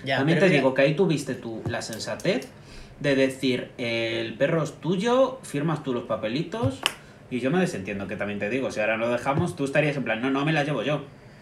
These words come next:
Speaker 1: Bueno, vemos.
Speaker 2: No me seas hija de puta, ¿eh?
Speaker 1: <laughs>
Speaker 2: Respétame a la niña.
Speaker 1: No, pero, pero sí, yo creo que ese es el entendimiento, el,
Speaker 2: Esto
Speaker 1: el
Speaker 2: queda grabado, ¿eh? Que has dicho el vemos.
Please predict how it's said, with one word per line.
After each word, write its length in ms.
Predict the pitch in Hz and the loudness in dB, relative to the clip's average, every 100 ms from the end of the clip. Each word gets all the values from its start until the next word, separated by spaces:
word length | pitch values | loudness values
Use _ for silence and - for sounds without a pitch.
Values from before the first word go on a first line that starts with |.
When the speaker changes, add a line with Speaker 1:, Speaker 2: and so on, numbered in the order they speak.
| - - | -20 -14
Speaker 1:
Bueno, 160 | 104 95 - 113 | -12 -12 -14 -10
vemos. 380 | 104 98 - - - - - - - - | -10 -10 -16 -20 -20 -20 -20 -20 -20 -10
Speaker 2:
No 100 | - | -8
me 60 | |
seas 180 | - - | -8 -10
hija 160 | - - | -10 -4
de 100 | - | -4
puta, 340 | 131 - 147 | -2 -4 -6
¿eh? 340 | - 208 - 208 | -4 -4 -2 -2
Speaker 1:
<laughs> 40 | |
Speaker 2:
Respétame 400 | 170 - - 135 | -4 -4 -2 0
a 40 | 123 | 0
la 100 | 101 | 0
niña. 320 | 92 92 92 - | -2 -6 -8 -8
Speaker 1:
No, 160 | 151 127 | -4 0
pero, 600 | 120 117 113 113 113 113 - | 0 0 0 -2 -2 -4 -4
pero 200 | 135 139 | -2 -2
sí, 180 | - | -2
yo 100 | 180 156 | 0 0
creo 120 | 165 | -2
que 60 | |
ese 100 | 165 | -2
es 80 | 156 | -2
el 80 | 156 | -2
entendimiento, 760 | 131 123 113 120 143 147 139 | -2 -6 -6 -6 -6 -4 -2
el, 340 | 131 120 110 101 - - - - - - - - - - - | 0 -2 -4 -8 -14 -18 -18 -18 -20 -20 -20 -20 -20 -14 -6
Speaker 2:
Esto 320 | 139 208 - | 0 0 2
Speaker 1:
el 60 | |
Speaker 2:
queda 180 | - 160 | 6 6
grabado, 540 | 139 127 165 151 135 180 | 6 6 4 4 4 2
¿eh? 120 | 190 | 2
Que 80 | 160 | -2
has 80 | |
dicho 240 | 147 147 151 | -2 -2 0
el 120 | 123 | 4
vemos. 420 | 175 143 104 - | 4 4 -2 -10